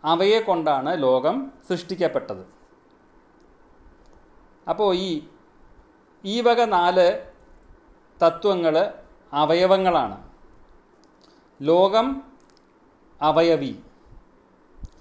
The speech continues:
അങ്ങനെ ഈ അവയവ സംബന്ധം നിമിത്തം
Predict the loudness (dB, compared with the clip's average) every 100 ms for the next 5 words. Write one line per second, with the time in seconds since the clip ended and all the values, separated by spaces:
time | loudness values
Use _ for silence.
0 | -20 _ -6 -2 0 0 -2 -4 -10 -20
1 | _ _ _ -10 -8 -4 0 2 4 2
2 | 2 2 0 0 0 0 0 -2 -2 -4
3 | -4 0 0 0 -6